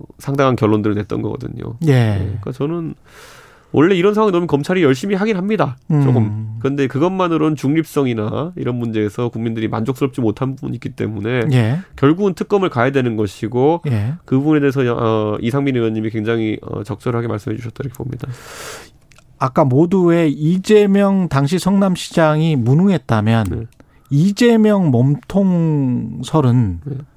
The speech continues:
Speaker 2: 그 상호 모순되는 거 아닌가요? 무능한 사람이 몸통이 될 수는 없잖아요.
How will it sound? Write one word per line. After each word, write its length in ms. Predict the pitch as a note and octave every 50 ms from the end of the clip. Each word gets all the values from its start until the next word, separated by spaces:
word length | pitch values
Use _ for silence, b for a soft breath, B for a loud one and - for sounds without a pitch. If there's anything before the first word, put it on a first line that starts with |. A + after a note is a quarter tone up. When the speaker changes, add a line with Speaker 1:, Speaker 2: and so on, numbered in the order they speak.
| b b b b b b b b b b b b _ _ _
Speaker 2:
그 180 | - - - E3
상호 260 | - - - A#3 A#3
모순되는 540 | F3 B2+ C#3+ D3+ - G3+ G3 F3+ E3 E3+ F#3
거 60 | A3
아닌가요? 520 | F3+ B2 A2 A2+ A2 A2+ A2 B2 E3 F3+ - _ -
무능한 400 | B2 B2+ C#3+ E3 F3+ G3+ G3 F#3+
사람이 340 | F3 F3+ F3 E3+ F3 E3
몸통이 380 | C#3 A#2+ A#2+ B2+ C3 E3 F#3 F3+
될 140 | D#3 D3 B2+
수는 180 | - F3+ G#3
없잖아요. 440 | A3 - - B2 A2+ A2 G2 F2+ F#2+